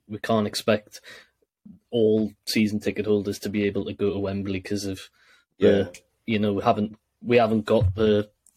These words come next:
Speaker 1: the greatest capacity to, uh, of tickets for Wembley.
Speaker 2: Mm-hmm.
Speaker 1: Like, we only got thirty odd thousand, which, you know, that in itself still is a piss take 'cause of the amount of seats that,
Speaker 2: Yeah.
Speaker 1: you know,
Speaker 2: Yeah.
Speaker 1: have gone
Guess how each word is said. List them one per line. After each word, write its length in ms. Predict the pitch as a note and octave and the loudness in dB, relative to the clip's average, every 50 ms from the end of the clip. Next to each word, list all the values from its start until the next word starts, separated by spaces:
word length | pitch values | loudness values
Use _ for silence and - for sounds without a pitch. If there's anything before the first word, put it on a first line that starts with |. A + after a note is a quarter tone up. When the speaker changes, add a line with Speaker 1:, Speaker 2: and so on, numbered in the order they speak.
| _ | _
Speaker 1:
the 60 | - | -8
greatest 540 | G#2+ - A2 A2 G#2+ - G2 - - - - | -6 0 2 2 2 2 -2 -4 -6 -8 -8
capacity 720 | - A2 G#2+ - G#2 G2+ - - G2+ - G#2 G#2 G2+ G2 - _ _ | -10 -4 0 0 0 0 0 -2 -4 -2 -2 -2 -2 -2 -6 _ _
to, 140 | - - - - | -6 -6 -6 -4
uh, 400 | - G#2+ G#2+ G#2 G2+ G#2 G#2+ G2+ - A2 | -2 0 0 2 2 2 0 -2 -2 -8
of 120 | G#2+ - | -12 -6
tickets 540 | - - G#2 - A2 G#2 - - - - - - - - _ _ _ _ | -6 -6 -4 -2 -4 -6 -4 -4 -6 -6 -8 -12 -20 -20 _ _ _ _
for 200 | - G#2+ G#2+ G#2+ | 4 4 4 6
Wembley. 440 | G#2+ G#2+ A2+ A2+ G#2+ A#2 A#2 A#2 A2 | 4 4 2 2 2 0 0 0 -2
Speaker 2:
Mm-hmm. 440 | G2+ G#2 G2 G2 G2 G2+ - - G2 | -4 -8 -10 -12 -12 -14 -12 -8 -4
Speaker 1:
Like, 280 | G2 G2 G2 F#2+ - _ - - | -4 -2 -4 -4 -6 _ -16 -12
we 140 | A2 G#2+ G#2 | -8 -6 -4
only 180 | G2+ G2+ G2+ | -4 -4 -6
got 280 | G2+ - G#2+ G#2+ - - _ - | -2 0 0 0 0 -4 _ -6
thirty 340 | - - A2 G#2+ - G#2+ | -2 0 0 2 2 0
odd 140 | G#2+ G#2+ - | -2 -2 -2
thousand, 560 | - A2 G#2+ G#2+ G#2+ G#2 - A2 A2 G#2+ G#2 | 0 2 2 4 2 2 0 0 0 0 0
which, 380 | G2 G2 - - - - - - - - - - - - - - - - - - - - - _ | -2 -6 -6 -4 -4 -4 -4 -4 -8 -16 -20 -18 -18 -16 -16 -16 -16 -18 -18 -20 -20 -20 -20 _
you 100 | - G#2 | -4 -2
know, 220 | G2+ G2+ G2+ G2+ F#2+ - _ _ _ _ _ - | 0 0 0 -2 -4 -8 _ _ _ _ _ 2
that 160 | B2 A#2+ A#2+ | 2 4 4
in 60 | A2+ | 2
itself 420 | A2 A2 - - - A2+ A2 G#2 G#2 | 2 0 0 2 4 4 4 2 2
still 540 | - - - - G#2+ G#2 G#2 G2 G2+ G#2 - _ _ - | -2 -4 0 2 2 4 2 2 -2 -6 -14 _ _ -10
is 120 | G#2+ G#2 G#2+ | -8 -6 -6
a 100 | G2 G2 _ _ _ - | -8 -8 _ _ _ -4
piss 220 | - G#2+ - - | -4 -2 -2 -4
take 240 | - - F#2+ F#2+ - - | -6 -6 -6 -6 -6 -6
'cause 160 | - G#2 G2+ | -6 -4 -4
of 160 | G2+ F#2 - | -6 -8 -4
the 80 | - G#2 | -2 0
amount 240 | G2+ G#2 G2+ F#2+ F2+ | 0 2 0 0 -2
of 60 | - | -2
seats 280 | - - G2+ - - - | -2 -4 -4 -6 -2 0
that, 180 | G2+ F#2+ - - _ _ _ - | 0 0 0 -2 _ _ _ -12
Speaker 2:
Yeah. 420 | - F#2 F#2 F#2 F#2 F2+ F2+ F2+ F2+ - | -6 -2 2 2 2 2 0 -2 -4 -2
Speaker 1:
you 140 | A2+ G#2+ | 0 0
know, 160 | G2+ G2 F#2+ F#2 | 0 0 -2 -2
Speaker 2:
Yeah. 140 | F2 E2 - - - _ _ | -4 -6 -8 -10 -16 _ _
Speaker 1:
have 140 | - - - | -10 -6 -2
gone 320 | - G#2+ G#2 G2 G2 F#2+ | 0 2 2 2 -2 -4